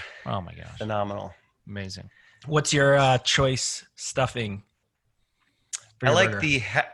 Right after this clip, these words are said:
Speaker 2: jalapeno and cheddar.
Speaker 1: Ooh.
Speaker 3: Hmm.
Speaker 2: So good.
Speaker 1: From, from there?
Speaker 2: From there, yeah, they're
Speaker 1: Oh,
Speaker 2: the
Speaker 1: I've never,
Speaker 2: best.
Speaker 1: I've never had that one.
Speaker 2: Yep. They have a
Speaker 1: Okay.
Speaker 2: bacon and cheddar one, too. That's pretty good.
Speaker 1: Okay. Well, um,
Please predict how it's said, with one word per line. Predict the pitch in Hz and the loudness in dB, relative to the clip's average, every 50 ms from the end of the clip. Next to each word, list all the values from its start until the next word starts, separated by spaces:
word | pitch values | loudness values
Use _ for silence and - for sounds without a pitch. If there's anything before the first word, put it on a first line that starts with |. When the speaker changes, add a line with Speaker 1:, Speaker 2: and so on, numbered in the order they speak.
| - | -8
Speaker 2:
jalapeno | - - - 147 147 151 156 147 - - 147 147 143 139 139 139 127 | -6 0 2 4 4 4 2 0 -2 -2 -2 -2 0 0 0 0 0
and | 113 110 104 | -2 -4 -4
cheddar. | - - - 135 117 98 92 87 - - _ _ _ _ _ _ _ - - | -6 -2 -2 -2 -2 -2 -4 -10 -12 -18 _ _ _ _ _ _ _ -8 -6
Speaker 1:
Ooh. | 120 131 | -4 -4
Speaker 3:
Hmm. | 110 - 196 139 123 107 101 | -4 -4 -4 -6 -6 -8 -10
Speaker 2:
So | 92 90 - - - - - - 123 113 107 | -10 -10 -12 -12 -12 -10 -8 -6 -6 -6 -6
good. | 101 101 - - - - - - _ _ _ _ | -8 -10 -12 -12 -12 -14 -18 -20 _ _ _ _
Speaker 1:
From, | _ _ - 156 143 135 | _ _ 2 2 2 2
from | 120 - - 151 143 135 | -2 -2 0 0 2 4
there? | 117 131 151 180 196 - _ _ _ _ _ _ _ _ _ _ | 4 4 4 2 0 -4 _ _ _ _ _ _ _ _ _ _
Speaker 2:
From | - 156 151 135 | -2 0 0 2
there, | 131 143 135 110 110 | 4 2 2 2 2
yeah, | 123 123 110 | 0 -2 -2
they're | 104 104 113 | -2 0 2
Speaker 1:
Oh, | 139 | 2
Speaker 2:
the | 135 | 4
Speaker 1:
I've | 113 107 | 4 4
never, | 110 139 123 123 | 2 2 0 0
Speaker 2:
best. | 120 - | 0 0
Speaker 1:
I've | 120 127 131 | -2 -2 -2
never | 135 131 120 120 | -2 -2 -2 0
had | 110 120 151 151 | -2 -2 -2 -4
that | - - - | -6 -8 -8
one. | 101 101 95 _ _ _ _ _ _ _ _ _ _ _ _ - | -12 -14 -16 _ _ _ _ _ _ _ _ _ _ _ _ -4
Speaker 2:
Yep. | 113 117 113 - - - _ _ | -2 -2 -2 -2 -6 -16 _ _
They | - | 4
have | 143 147 | 4 6
a | 135 | 4
Speaker 1:
Okay. | 120 | 4
Speaker 2:
bacon | 107 135 147 143 - 139 | 6 4 4 4 4 0
and | 123 120 110 | 0 0 0
cheddar | - - 127 120 117 | 2 2 2 2 2
one, | 113 113 110 104 | 0 -2 -4 -6
too. | - 123 113 | -6 -6 -6
That's | 107 98 | -8 -8
pretty | - - 110 104 107 | -12 -12 -12 -10 -10
good. | 104 107 101 - _ - | -10 -10 -12 -14 _ -10
Speaker 1:
Okay. | 117 113 - - 117 110 - _ _ _ _ _ _ _ _ _ _ _ _ - | -8 -8 -6 -8 -10 -10 -12 _ _ _ _ _ _ _ _ _ _ _ _ 2
Well, | 139 139 139 | 4 4 4
um, | 139 131 123 117 113 117 | 4 4 2 0 -4 -8